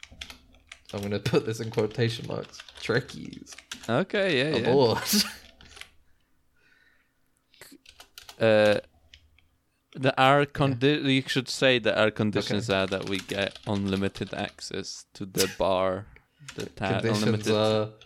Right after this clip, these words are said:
Speaker 1: well, I don't really drink, and you're not, like, a huge drinker, are you?
Speaker 2: Yeah, I'm not,
Speaker 1: Maybe
Speaker 2: but
Speaker 1: unlimited access to the buffet.
Speaker 2: Yeah, yeah, exactly. Yeah, that's a good one.
Speaker 1: Our conditions are unlimited access to the buffet.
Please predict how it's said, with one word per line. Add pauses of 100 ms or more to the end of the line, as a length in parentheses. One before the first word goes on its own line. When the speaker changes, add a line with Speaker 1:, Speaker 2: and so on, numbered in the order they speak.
(260)
Speaker 1:
well,
I
don't
really
drink,
and
you're
not,
like,
a
huge
drinker,
are
you?
Speaker 2:
Yeah,
I'm
not,
Speaker 1:
Maybe
Speaker 2:
but
Speaker 1:
unlimited (180)
access
to
the
buffet.
Speaker 2:
Yeah,
yeah,
exactly.
Yeah,
that's
a
good
one.
Speaker 1:
Our
conditions
are
unlimited (640)
access (140)
to
the (540)
buffet.